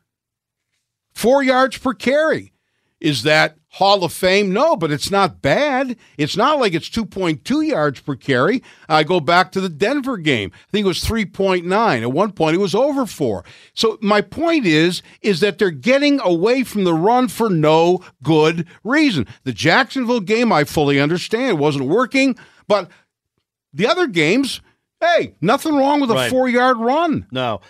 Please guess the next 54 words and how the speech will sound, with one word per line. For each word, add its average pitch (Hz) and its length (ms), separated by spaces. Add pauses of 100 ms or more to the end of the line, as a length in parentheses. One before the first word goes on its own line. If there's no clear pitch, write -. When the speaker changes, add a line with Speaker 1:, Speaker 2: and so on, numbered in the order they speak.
(140)
Speaker 2:
Well, 165 320 (180)
the 147 120
other 156 180 (440)
Speaker 1:
And 196 160
Speaker 2:
in - 20
Speaker 1:
Oakland 220 380
Speaker 2:
today's 247 280
N 226 140
F 196 160
L, - 0
Speaker 1:
is 196 60
the 202 100
Speaker 2:
it 240 140
Speaker 1:
worst 202 160
Speaker 2:
is. - 40
Speaker 1:
run 254 320
defense 208 520
in 208 80
the 196 180
N 208 80
F 233 220
L. 285 340 (140)
I'm 233 240
anxious 185 320
to - 40
see 175 120
what 160 180
they 202 140
do. 269 420
Speaker 2:
I 196 160
also 208 400
think, 180 260
Stan, 165 360
a 147 40
part 156 300
of 156 80
their 139 380 (400)
defensive 156 680
issues 135 540
in 131 280
the 127 80
second 156 460
half 110 360
have 131 180
been 123 240
way 120 240
too 143 240
much 131 320
time. 143 220
I 208 40
don't 233 100
know 180 80
what 180 180
their 131 260